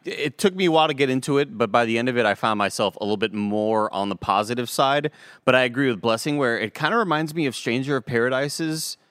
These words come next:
demo, where it just, you know, it'll look s-, it, you know, it can look pretty if it's running at its full power, but it just looked m-, muddy and kind of, like, low, uh, resolution. I'll, y-,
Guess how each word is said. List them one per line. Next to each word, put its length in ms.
demo, 420
where 360
it 120
just, 480
you 200
know, 580
it'll 340
look 380
s-, 420
it, 180
you 220
know, 180
it 80
can 180
look 300
pretty 380
if 100
it's 160
running 340
at 80
its 140
full 240
power, 560
but 120
it 120
just 240
looked 240
m-, 240
muddy 680
and 120
kind 220
of, 140
like, 500
low, 800
uh, 300
resolution. 640
I'll, 160
y-, 180